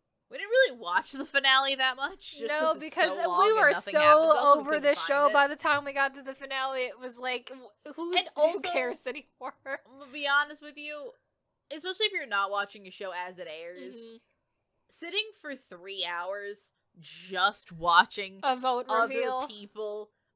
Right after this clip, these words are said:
Speaker 1: reveal something you already know.
Speaker 2: I know. It's really, there's no point. <laughs>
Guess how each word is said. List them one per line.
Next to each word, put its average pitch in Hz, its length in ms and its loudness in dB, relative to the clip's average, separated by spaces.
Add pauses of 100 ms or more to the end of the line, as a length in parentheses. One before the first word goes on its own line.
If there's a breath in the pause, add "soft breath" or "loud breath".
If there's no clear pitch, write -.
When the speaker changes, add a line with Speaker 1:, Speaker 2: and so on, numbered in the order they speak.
Speaker 1:
reveal 208 640 -8
something 202 560 -12
you 196 220 -8
already 190 600 -6
know. 262 100 -8
Speaker 2:
I 247 180 -6
know. 240 280 -2
It's 262 200 -8
really, 311 280 0
there's 269 240 -2
no 269 180 0
point. 247 440 -6
<laughs> 277 60 -12